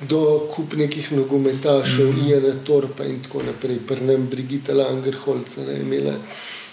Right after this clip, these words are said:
Speaker 1: težke epizode depresije, a ne. Samo vse to se zdi, ko potem te športniki govorijo, a ne, da je to zelo daleč od nas, a ne, tukaj od, od dogajanja v Sloveniji ali pa od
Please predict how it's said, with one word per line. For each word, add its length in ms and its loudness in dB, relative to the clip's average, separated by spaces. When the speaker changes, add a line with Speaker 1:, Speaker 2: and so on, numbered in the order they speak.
Speaker 1:
težke 400 -2
epizode 640 0
depresije, 800 -4
a 40 -2
ne. 140 -2
Samo 360 0
vse 260 0
to 220 0
se 220 -2
zdi, 460 4
ko 140 -2
potem 360 2
te 140 2
športniki 600 0
govorijo, 500 2
a 40 2
ne, 120 0
da 80 -4
je 100 -2
to 160 2
zelo 260 0
daleč 480 0
od 240 -2
nas, 400 0
a 120 0
ne, 180 2
tukaj 360 -8
od, 160 -2
od 200 2
dogajanja 560 2
v 80 2
Sloveniji 600 0
ali 160 2
pa 140 0
od 80 0